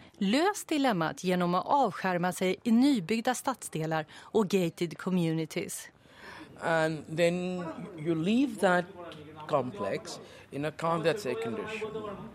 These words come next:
Speaker 2: Go to an office that's air conditioned. The office is very nice and neat and modern, and you come back. So th-, you effectively shut out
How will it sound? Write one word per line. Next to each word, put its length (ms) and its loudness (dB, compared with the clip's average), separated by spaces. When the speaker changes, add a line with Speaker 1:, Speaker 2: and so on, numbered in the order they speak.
Speaker 2:
Go 240 4
to 120 2
an 100 2
office 520 0
that's 200 -8
air 100 0
conditioned. 640 -16
The 120 -6
office 400 0
is 60 -12
very 200 0
nice 400 -4
and 120 -6
neat 200 -10
and 80 -6
modern, 580 -10
and 120 -12
you 60 -10
come 260 -8
back. 380 -2
So 240 2
th-, 260 -8
you 440 0
effectively 1000 2
shut 480 2
out 480 6